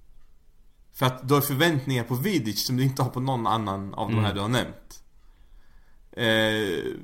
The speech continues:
Speaker 1: vem har vi mer? Eh, Forlan, superflopp.
Speaker 2: Ja, ja, ja.
Speaker 1: Alltså, att, att sett till förväntningar, att du inte levererar. Sen Schelotto, ja, men vem fan hade förväntningar på honom?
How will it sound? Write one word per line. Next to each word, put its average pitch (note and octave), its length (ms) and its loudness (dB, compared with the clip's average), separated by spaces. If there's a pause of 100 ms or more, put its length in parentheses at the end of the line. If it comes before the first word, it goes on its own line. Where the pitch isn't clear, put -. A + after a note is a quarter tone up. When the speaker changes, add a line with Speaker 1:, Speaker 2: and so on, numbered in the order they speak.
(240)
Speaker 1:
vem C#3+ 220 0
har C#3 120 2
vi C#3 80 2
mer? C3 460 0
Eh, A#2+ 160 4
Forlan, B2+ 640 4
superflopp. E3+ 600 4
Speaker 2:
Ja, G2 100 0
ja, F#2 160 -6
ja. E2+ 100 -8 (1600)
Speaker 1:
Alltså, C3+ 220 2
att, C#3+ 300 2
att - 240 -2
sett F3+ 260 0
till D3+ 140 -2
förväntningar, C3+ 920 -2 (640)
att C3 160 -2
du C#3 60 2
inte C3 220 0
levererar. A#2+ 320 0
Sen C3 280 0 (540)
Schelotto, E3+ 460 2
ja, F2+ 80 -2
men G#2+ 140 -2
vem B2 160 2
fan B2 320 2
hade A#2 200 -4
förväntningar A2+ 520 -4
på A2+ 100 -8
honom? C#3+ 340 -2